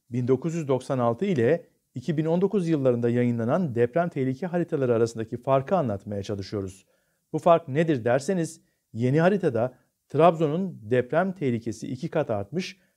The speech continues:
Rize'nin de üç kat artmıştır. Bu artış bin dokuz yüz doksan altı yılında yapılan ve yirmi üç yıl yenilenmeyen deprem tehlike haritasından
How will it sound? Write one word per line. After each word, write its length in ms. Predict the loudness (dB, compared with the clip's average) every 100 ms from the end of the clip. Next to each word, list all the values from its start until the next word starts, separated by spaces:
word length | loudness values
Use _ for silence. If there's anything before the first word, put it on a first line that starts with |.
| _
Rize'nin 420 | 0 2 2 2 2
de 220 | 0 0 _ -8
üç 200 | -8 -2
kat 300 | -4 -4 -4
artmıştır. 680 | -4 -4 -12 -8 -8 -10 _ _ _ _ _ -2
Bu 140 | 4
artış 460 | 6 4 0 -8 -10 _ _ -8
bin 140 | -4
dokuz 240 | -4 -6
yüz 80 | -8
doksan 260 | -6 -4 -2
altı 260 | 0 0
yılında 220 | 0 2 4
yapılan 420 | 4 2 2 4
ve 120 | 2
yirmi 440 | 2 0 -2 0
üç 280 | -2 -4 -2
yıl 160 | -4 -4 -6
yenilenmeyen 760 | -4 0 4 4 2 0 -2 -4 _ _ -16
deprem 480 | 0 0 2 2 0
tehlike 440 | 0 -2 -2 -2
haritasından 760 | 0 0 -2 -4 0 0 0